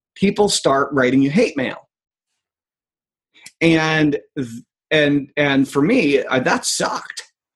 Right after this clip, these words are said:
Uh, I mean, the hate mail, like, you get ten pieces of fan mail and one piece of hate mail. And what's, and, and what are you thinking about as you're going to bed at night? The fucking hate mail, you know?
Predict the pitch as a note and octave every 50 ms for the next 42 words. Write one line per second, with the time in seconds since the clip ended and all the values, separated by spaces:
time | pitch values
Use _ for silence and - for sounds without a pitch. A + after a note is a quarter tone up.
0 | _ - C3 B2+ B2 A#2 - C#3+ D3 D3 D3 C3+ - _ _ _ _ - A#2+ -
1 | C#3+ D3 C3 E3+ A#3+ C#4 - G3+ F#3+ F3 E3 D3+ D#3 E3 E3 D3+ - D#3+ D3+ E3
2 | F#3 - - - - G3 G3 G#3 G#3 G#3+ A#3 A3 - G#3+ F#3 E3+ D#3+ D#3+ - F#3+
3 | F3+ F3+ F#3 G3+ G#3 G#3+ A3+ B3 C4+ D4 D#4+ - _ _ _ _ _ _ _ _
4 | _ _ _ _ _ _ _ _ _ - - D3+ D#3+ E3 F3 F#3+ G3 F#3+ G3 A3
5 | F#3+ - E3 D#3+ F3 F#3+ F3+ E3+ D3 C3 A#2 G#2+ G2+ - C#3+ C#3+ D#3+ E3 - -
6 | - D#3+ E3 D#3 D#3+ D#3+ E3 D#3+ D#3 E3 F3 F#3+ F#3 F#3+ F#3+ F#3+ F#3 F3+ D#3 C#3
7 | C#3+ C3 B2+ B2 B2 B2 A2+ B2+ A#2+ A#2 A2+ G#2+ A2+ G#2 F#2+ F#2 F#2+ F#2 - -
8 | _ _ _ _ _ _ - - - - _ _ _ - - F4 - - - E4+
9 | - - - - - - - E3 A#2 G#2 F2 D#2+ - - _ _ - - D#3+ E3+
10 | E3+ E3 E3+ G#3 A3+